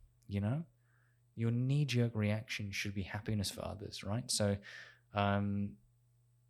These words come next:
don't let social media be about you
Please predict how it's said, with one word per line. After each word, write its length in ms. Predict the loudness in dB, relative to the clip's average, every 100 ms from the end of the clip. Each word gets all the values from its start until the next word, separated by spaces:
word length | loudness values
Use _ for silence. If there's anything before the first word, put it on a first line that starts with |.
| _ _ _ 2
don't 340 | 4 4 2
let 180 | 0 2
social 400 | 2 2 2 0
media 380 | 0 0 0 -2
be 160 | 0
about 240 | 0 -2 -4
you 540 | -4 -2 0 -2